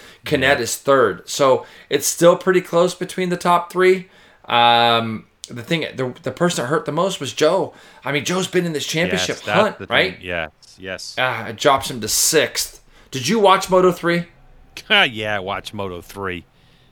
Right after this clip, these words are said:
Speaker 2: You kidding me?
Speaker 1: You did it today while you were being Robin Hood. That was quite the picture you sent me.
Speaker 2: Yes, it was. Yeah, what a race. What a race. Ethan Guevara wins the thing over David Munoz.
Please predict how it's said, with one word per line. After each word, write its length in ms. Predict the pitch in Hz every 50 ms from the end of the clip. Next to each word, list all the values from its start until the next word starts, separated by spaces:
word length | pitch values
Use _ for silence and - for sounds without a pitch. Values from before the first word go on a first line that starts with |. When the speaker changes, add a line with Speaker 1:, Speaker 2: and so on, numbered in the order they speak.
| _ -
Speaker 2:
You 100 | 143 139
kidding 300 | - - 139 131 123 131
me? 180 | 135 135 131 123
Speaker 1:
You 140 | - 131 139
did 200 | 139 160 156 151
it 40 | -
today 240 | - 135 143 143 147
while 160 | 135 135 127
you 100 | 123 123
were 60 | 120
being 240 | 107 123 127 120 110
Robin 340 | 110 117 120 123 120 117 104
Hood. 160 | 107 104 101
That 140 | 104 113 110
was 120 | 113 -
quite 280 | - - 127 123 120 -
the 40 | 120
picture 340 | - - 117 113 - - 104
you 100 | 101 101
sent 260 | - - 104 - -
me. 140 | 95 92 - _ _ _ _ _
Speaker 2:
Yes, 540 | 98 92 87 82 80 - - - - - - _
it 160 | 107 107 101
was. 480 | 107 104 98 90 82 - - - - _ _
Yeah, 220 | - 87 78 67 60 - _ _ _
what 140 | 101 120 123
a 60 | 117
race. 560 | 90 87 87 90 87 82 - - - - - _ _ _ _
What 160 | - 113 135
a 60 | 143 127
race. 460 | 113 107 98 101 101 - - - _ _ _ _ _ _ _ _ _ _ _ _ _ _ _ _
Ethan 340 | - 123 120 131 143 139 131
Guevara 440 | 120 123 110 101 117 120 120 117 110
wins 240 | 98 110 113 110
the 80 | 101 110
thing 400 | 101 _ 110 107 104 104 104 104
over 300 | - - 104 101 87 95
David 380 | 85 78 - 104 110 107 107 101
Munoz. 760 | 101 101 104 107 110 107 107 107 104 107 104 - - -